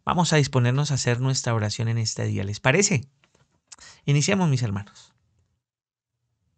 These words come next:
Dios mío, ven en mi auxilio.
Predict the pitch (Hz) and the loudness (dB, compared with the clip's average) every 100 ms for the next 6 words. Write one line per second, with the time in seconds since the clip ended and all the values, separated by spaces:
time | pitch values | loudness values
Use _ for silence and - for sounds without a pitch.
0 | _ _ _ _ _ _ _ _ _ - | _ _ _ _ _ _ _ _ _ -20
1 | _ _ _ _ _ _ 120 135 123 139 | _ _ _ _ _ _ 4 4 4 4
2 | 165 175 135 135 131 127 117 110 - 120 | 4 2 4 4 4 2 0 -2 -2 -2
3 | 120 123 123 | -2 -6 -10